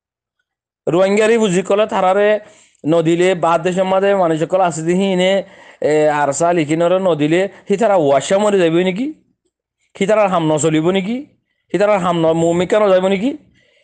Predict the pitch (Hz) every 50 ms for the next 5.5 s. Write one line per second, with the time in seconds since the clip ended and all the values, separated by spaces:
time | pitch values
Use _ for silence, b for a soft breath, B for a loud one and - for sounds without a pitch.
0 | _ _ - 202 196 220 220 214 220 208 190 175 160 170 180 170 175 175 175 175
1 | 180 180 185 208 226 226 214 185 170 180 185 190 196 170 214 208 202 185 160 160
2 | 170 170 180 190 196 190 185 170 170 180 185 190 175 165 180 175 185 185 190 185
3 | 185 190 185 185 185 185 185 185 - 160 160 175 180 185 196 196 196 175 170 156
4 | 156 180 185 175 180 180 185 185 180 170 156 156 170 185 196 185 - - 160 165
5 | 160 165 160 160 160 165 165 175 175